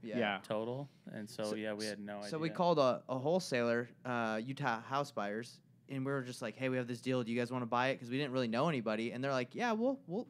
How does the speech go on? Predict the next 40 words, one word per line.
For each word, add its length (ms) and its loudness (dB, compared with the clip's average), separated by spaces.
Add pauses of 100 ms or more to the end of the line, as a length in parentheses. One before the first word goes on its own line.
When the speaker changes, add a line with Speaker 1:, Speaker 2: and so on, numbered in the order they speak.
(140)
Speaker 1:
we'll 120 -2
buy 240 2
it." 180 -2 (300)
And 100 -6
then 140 0
they 100 2
just 240 -6
got 160 4
a 40 0
hard 200 2
money 180 -2
loan, 300 -2
and 100 -4
then 60 -4
we 100 -4
split 280 -4
it 80 -8
fifty 260 -6
fifty. 500 -4 (280)
And 100 -4
then 120 0
they, 220 -2 (220)
we, 260 -4
they 120 -2
just 180 -8
relisted 460 -4
it, 200 -6
and 160 -8
they, 120 -6 (180)
it 100 -6
was, 120 -10
like, 100 -6
a 60 -2
hundred 340 -8
K 180 -6
deal 260 -6
that 100 -16
we 60 -18
Speaker 2:
Crazy. 400 4
Speaker 1:
split. 320 -6